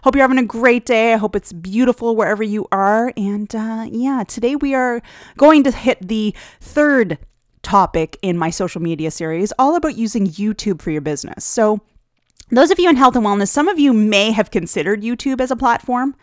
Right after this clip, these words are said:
Some of you may be like, "YouTube? Is YouTube social media?" It kind of is. "Is YouTube something I can really use in my business? Like, do I have time for that?" Well, maybe you do. So, uh, let's, let's talk YouTube.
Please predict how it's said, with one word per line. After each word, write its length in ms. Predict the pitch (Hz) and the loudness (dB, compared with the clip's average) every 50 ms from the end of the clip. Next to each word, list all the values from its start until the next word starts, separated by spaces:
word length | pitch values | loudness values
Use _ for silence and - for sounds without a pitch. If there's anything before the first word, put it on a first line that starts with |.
| _ _ - - - - - - - | _ _ -20 -20 -20 -20 -20 -20 -10
Some 200 | - - 302 302 | -2 2 4 4
of 100 | 320 294 | 4 4
you 140 | 285 269 277 | 2 2 2
may 200 | 254 240 233 233 | 4 4 2 2
be 140 | 208 220 220 | 2 2 2
like, 240 | 196 185 - - _ _ _ _ - | 2 0 -2 -4 _ _ _ _ -16
"YouTube? 640 | 170 143 147 185 214 - - 381 415 453 494 494 - - - _ _ _ _ _ _ _ _ _ _ _ _ _ _ _ _ _ _ _ _ _ | -12 -10 -10 -10 -8 -4 -2 -2 0 -2 -2 -6 -10 -16 -20 _ _ _ _ _ _ _ _ _ _ _ _ _ _ _ _ _ _ _ _ _
Is 140 | - 254 302 | 0 2 4
YouTube 360 | 339 453 - 415 427 480 - | 4 4 4 4 2 2 2
social 320 | - 370 370 330 - 359 | 2 0 0 0 0 0
media?" 400 | 277 285 294 302 330 339 415 440 453 453 453 - _ _ - | 0 0 0 2 2 2 2 2 0 0 -4 -8 _ _ -20
It 80 | - - | -20 -10
kind 260 | - 214 196 180 170 | -6 -4 -4 -4 -4
of 80 | 160 - | -6 -8
is. 400 | - 50 - 214 - - - - _ _ _ _ _ _ _ _ _ _ _ _ _ _ _ - | -10 -10 -10 -12 -12 -14 -16 -18 _ _ _ _ _ _ _ _ _ _ _ _ _ _ _ 2
"Is 320 | 330 381 392 349 - - - _ _ _ _ _ | 4 4 4 4 2 -4 -12 _ _ _ _ _
YouTube 400 | - 269 330 339 - 359 370 349 | 2 4 4 4 4 2 0 2
something 320 | - 320 311 320 330 359 330 | 0 0 0 0 0 -2 -2
I 80 | 320 | -2
can 160 | - 285 262 | 0 0 -2
really 200 | 240 240 254 277 | 0 0 -2 -2
use 220 | 254 233 233 240 262 | 0 0 0 0 0
in 60 | 262 | 0
my 120 | 247 226 | 0 -2
business? 680 | 190 151 139 165 196 277 359 440 466 453 - - - - | -2 -2 -2 -2 0 0 0 0 -2 -6 -8 -10 -6 -4
Like, 280 | 262 262 254 - - - _ - - _ _ _ - | -4 -4 -4 -6 -12 -20 _ -20 -20 _ _ _ -12
do 100 | - 233 | -10 -8
I 40 | 285 | -6
have 160 | 320 311 202 | -6 -6 -6
time 240 | - 180 226 311 392 | -6 -4 -4 -4 -4
for 80 | - 415 | -4 -4
that?" 240 | 427 440 453 440 - _ _ | -4 -4 -4 -6 -10 _ _
Well, 360 | 320 294 392 427 415 415 359 _ _ _ _ - | -6 -4 -4 -4 -4 -6 -10 _ _ _ _ -8
maybe 240 | 190 180 196 254 262 | -6 -6 -4 -4 -6
you 80 | 294 | -4
do. 280 | - 349 392 415 381 240 - | -4 -4 -4 -4 -4 -6 -6
So, 480 | - - 214 214 220 226 233 233 254 | -8 -8 -6 -6 -6 -6 -8 -8 -8
uh, 260 | 262 262 262 262 262 | -6 -6 -6 -6 -8
let's, 460 | 262 269 285 294 294 294 - - - - - - - - - - | -8 -8 -6 -6 -6 -8 -10 -16 -18 -18 -20 -20 -20 -12 -2 2
let's 240 | 294 330 - - | 2 2 2 4
talk 200 | - 381 359 - | 4 4 4 4
YouTube. 440 | - 277 311 302 - 370 233 - - | 2 -2 -4 -2 -2 -2 -4 -4 -6